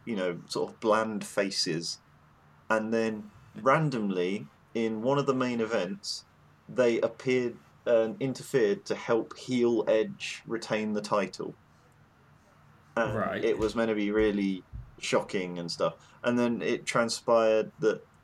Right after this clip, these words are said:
Speaker 1: these two guys, um, who claimed to be, like, I can't remember their names, both surname Major,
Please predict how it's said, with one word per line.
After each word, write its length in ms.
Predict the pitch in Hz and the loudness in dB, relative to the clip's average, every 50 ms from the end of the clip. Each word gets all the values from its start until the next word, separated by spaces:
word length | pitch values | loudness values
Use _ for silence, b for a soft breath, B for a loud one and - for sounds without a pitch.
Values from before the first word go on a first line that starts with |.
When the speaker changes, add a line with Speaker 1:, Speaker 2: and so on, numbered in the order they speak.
| _ _ _ | _ _ _
Speaker 1:
these 240 | 120 120 113 107 - | -2 0 0 -2 -2
two 200 | - - 123 110 | -2 -2 -2 0
guys, 600 | - 120 113 110 110 107 107 107 104 104 - - - _ _ _ _ _ _ _ _ | 2 4 4 4 4 4 2 0 -2 -6 -8 -8 -10 _ _ _ _ _ _ _ _
um, 500 | 113 110 107 104 104 101 101 101 101 - - _ _ _ - - | 2 2 4 2 2 0 -2 -4 -6 -8 -14 _ _ _ -10 -4
who 140 | - 117 113 | -2 -2 -2
claimed 420 | 101 - - 127 120 113 110 107 98 | -2 0 0 0 2 2 0 -2 -4
to 80 | 113 | -4
be, 440 | 98 - 104 104 104 101 98 98 95 - - _ _ _ _ _ _ _ _ _ _ _ _ 87 | -4 -2 -2 -2 0 0 0 0 -2 -6 -12 _ _ _ _ _ _ _ _ _ _ _ _ -2
like, 220 | 92 92 - - - - - _ - | 0 0 0 0 -2 -10 -18 _ -20
I 60 | - | -18
can't 280 | - - - - 85 - | -16 -8 -6 -4 -4 -4
remember 260 | - 82 82 82 82 80 | -2 -2 -2 -2 -2 -2
their 80 | 78 | -2
names, 220 | 80 78 76 78 - - - - | -2 -4 -8 -10 -12 -14 -6 0
both 180 | - 113 104 | 2 2 2
surname 640 | - - - - - 110 101 95 92 95 95 95 98 | 0 -2 -4 -2 2 2 2 2 2 0 -2 -2 -2
Major, 460 | 98 101 101 101 98 95 92 90 87 | 0 0 0 -2 -2 -4 -4 -4 -4